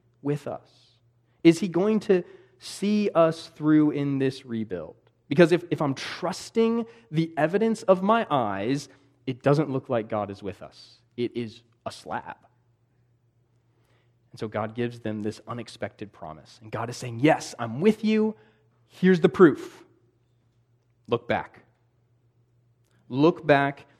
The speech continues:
and remember my covenant faithfulness. Remember that I entered into this special relationship with you when I brought you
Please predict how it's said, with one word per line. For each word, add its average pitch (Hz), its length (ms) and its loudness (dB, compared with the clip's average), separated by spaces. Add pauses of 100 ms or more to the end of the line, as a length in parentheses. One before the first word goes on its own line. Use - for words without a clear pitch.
(120)
and 131 200 -2
remember 139 600 2
my 123 180 -2
covenant 131 760 -8
faithfulness. - 840 -12 (220)
Remember 165 360 6
that 160 120 6
I 156 220 4
entered 175 320 4
into 151 240 0
this 139 180 0
special - 760 0
relationship 139 840 -4
with 135 260 -2
you 120 140 -2
when 123 180 -6
I 131 180 -2
brought 135 520 -4
you 139 180 -6